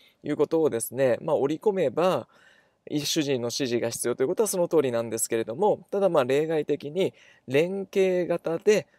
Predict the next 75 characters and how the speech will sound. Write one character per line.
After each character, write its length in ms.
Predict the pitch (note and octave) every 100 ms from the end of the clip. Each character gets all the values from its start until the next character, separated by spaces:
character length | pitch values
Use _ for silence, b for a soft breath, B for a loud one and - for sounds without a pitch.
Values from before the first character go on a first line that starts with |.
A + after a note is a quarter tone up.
| -
訪 200 | C#3 C#3
問 280 | C3+ C3+ B2+
看 260 | C#3+ C3
護 100 | A2+
を 80 | A2
使 220 | - -
わ 180 | D3 D3
な 140 | C#3+ C#3+
い 100 | B2+
場 240 | D3+ D3
合 60 | C#3+
に 220 | D3 C#3+
関 340 | - F#3+ G3
し 100 | G3+
て 160 | - A3
は、 220 | C4 A3 b b
主 180 | - D#3
治 100 | C3
医 20 |
の 60 | A#2+
指 60 | A2
示 200 | D#3 G3+
は 60 |
必 160 | E3+ C#3+
要 60 |
な 100 | B2+
い 80 | A#2
と 200 | - -
い 20 |
う 40 | A#2
こ 80 | F#2
と 100 | G#2
で 80 |
す 100 | G2+
か 80 | -
ら、 220 | C#3 B2+ - b b b b
ま 120 | G#3
あ、 40 | E3+
百 260 | D3+ -
パ 180 | - G3+
ー 40 | G3
セ 140 | A3
ン 80 | G#3+
ト 120 | A3+
主 160 | G3 D#3
治 140 | D3
医 20 |
の 80 | C3
指 80 | C3
示 200 | B2+ A#2
が 80 | A#2+
必 180 | -
要 80 | A#2
と 100 | -
い 40 | A#2+
う 40 |
わ 80 | B2+
け 100 | F#3
で 100 | G#3+
は 100 | G3
な 80 | C3+
い 80 |
と 180 | - - _ b b - C3
い 80 | B2+
う 80 | A#2+
こ 100 | -
と 100 | F#3
に 240 | G3 D3 -
な 140 | C3
る 80 | A#2
わ 100 | A2
け 80 | F2
で 100 | F2
す 120 | -
ね。 180 | F3+